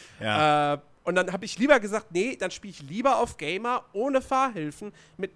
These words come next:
Speaker 2: här-, mit einer härteren, härter eingestellten K I als auf Simulation.“ Ähm, und jetzt macht's mir auch wirklich da extrem viel Spaß. Und es ist dementsprechend, dass ich die K I,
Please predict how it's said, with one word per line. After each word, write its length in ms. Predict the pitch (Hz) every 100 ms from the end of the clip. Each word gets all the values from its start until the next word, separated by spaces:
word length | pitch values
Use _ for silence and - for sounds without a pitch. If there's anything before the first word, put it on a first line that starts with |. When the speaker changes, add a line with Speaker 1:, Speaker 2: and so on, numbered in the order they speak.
| -
Speaker 2:
här-, 220 | 156 175 -
mit 180 | -
einer 100 | 170
härteren, 640 | 160 185 240 226 208 202 -
härter 300 | 160 220 214
eingestellten 520 | 185 202 - 190 180
K 160 | 160 156
I 280 | 190 165 165 - _ _ _ _ _ _ - _
als 240 | 160 180
auf 120 | 185 156
Simulation.“ 920 | 196 180 160 - 180 180 202 220 240 _ _ _ _ _ 170
Ähm, 500 | 180 175 170 175 - _
und 180 | 170 160 _ _
jetzt 460 | 170 202 - - - _
macht's 400 | 180 190 - -
mir 180 | 175 170
auch 180 | 165 156 -
wirklich 340 | 156 165 165
da 200 | - 160
extrem 440 | 160 - - 151 139
viel 380 | - - 160 151
Spaß. 540 | - 156 185 196 -
Und 160 | - - _ -
es 140 | 151
ist 220 | 202 - -
dementsprechend, 500 | 175 160 175 - 160
dass 120 | 165
ich 140 | 165
die 100 | -
K 160 | 147 135
I, 220 | - 156